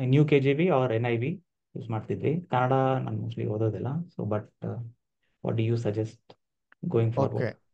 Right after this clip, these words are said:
Speaker 2: ಏನಂದ್ರೆ ಬ್ರದರ್, ಈ ಕೆ ಜೆ ವಿ ಯೂಸ್ ಮಾಡಿ, ಒಳ್ಳೆ ಟ್ರಾನ್ಸ್ಲೇಷನ್. ಯಾಕೆ ಕೆ ಜೆ ವಿ ಅಂತಂದ್ರೆ, ಟ್ರಾನ್ಸ್ಲೇಷನ್ ಅಂತಂದ್ರೆ ಲ್ಯಾಂಗ್ವೇಜ್ ಸೂಪರ್ ಆಗಿ ಬರ್ದಿದ್ರೆ, ಚೆನ್ನಾಗಿ ಮೇಂಟೈನ್ ಮಾಡಿದ್ರೆ ಕಿಂಗ್ ಜೇಮ್ಸ್ ವರ್ಷನ್ ಅಲ್ಲಿ. ಆದರೆ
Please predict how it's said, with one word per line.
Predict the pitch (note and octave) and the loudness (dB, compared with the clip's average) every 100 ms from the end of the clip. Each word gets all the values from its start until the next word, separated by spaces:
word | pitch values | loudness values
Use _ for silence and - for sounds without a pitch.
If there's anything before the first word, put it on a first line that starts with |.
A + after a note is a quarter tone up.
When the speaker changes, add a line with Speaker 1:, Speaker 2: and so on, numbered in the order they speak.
| _ _ _ | _ _ _
Speaker 2:
ಏನಂದ್ರೆ | - C3 F3 D#3+ C#3 D3+ D#3+ | 0 4 4 6 6 4 2
ಬ್ರದರ್, | B2 D3 | 0 0
ಈ | C#3 A#2+ A#2 - | 0 -2 -6 -10
ಕೆ | - D#3+ | 6 8
ಜೆ | E3+ | 10
ವಿ | F#3 | 10
ಯೂಸ್ | F3 E3 D3 | 10 10 8
ಮಾಡಿ, | C3+ B2+ E3+ _ - | 4 2 -2 _ 2
ಒಳ್ಳೆ | C3 | 4
ಟ್ರಾನ್ಸ್ಲೇಷನ್. | C#3+ C#3 C#3+ C#3+ A#2+ A2+ C3 - _ _ | 4 2 0 -2 -4 -4 -6 -8 _ _
ಯಾಕೆ | C3 F3 - | -4 -4 -2
ಕೆ | E3 | -2
ಜೆ | D#3+ E3+ | 2 2
ವಿ | E3 | 2
ಅಂತಂದ್ರೆ, | D3 - A2+ C#3 F#3 C3 D#3+ - _ _ _ _ | 0 -4 -2 2 2 2 -2 -10 _ _ _ _
ಟ್ರಾನ್ಸ್ಲೇಷನ್ | - C#3+ F#3+ G3 G#3 G3+ - F3+ | -4 0 0 2 4 6 4 2
ಅಂತಂದ್ರೆ | C3+ A#2+ A2 D#3 - | 0 -4 -4 -4 -4
ಲ್ಯಾಂಗ್ವೇಜ್ | C3+ A#2 B2+ F#3 G#3 F#3+ D3+ C#3 E3+ E3+ | -4 -2 0 2 4 4 2 0 -4 -2
ಸೂಪರ್ | - E3+ E3+ | -2 0 2
ಆಗಿ | D#3+ | 2
ಬರ್ದಿದ್ರೆ, | C3 B2+ A#2 A2 - _ _ _ - | 4 2 2 -2 -6 _ _ _ -4
ಚೆನ್ನಾಗಿ | C#3 D3+ | 0 4
ಮೇಂಟೈನ್ | C3+ B2+ | 4 2
ಮಾಡಿದ್ರೆ | B2 G#2+ G#2+ - - | -2 -4 -6 -10 2
ಕಿಂಗ್ | D#3+ D#3+ | 4 4
ಜೇಮ್ಸ್ | C#3+ C#3+ B2+ | 4 2 0
ವರ್ಷನ್ | B2 A2+ A#2+ | -2 -2 -2
ಅಲ್ಲಿ. | A2 G#2+ - | -2 -4 -4
ಆದರೆ | A#2 A#2 G#2+ G#2 C3 G#3 A3 G#3+ | 0 0 0 0 4 4 2 -4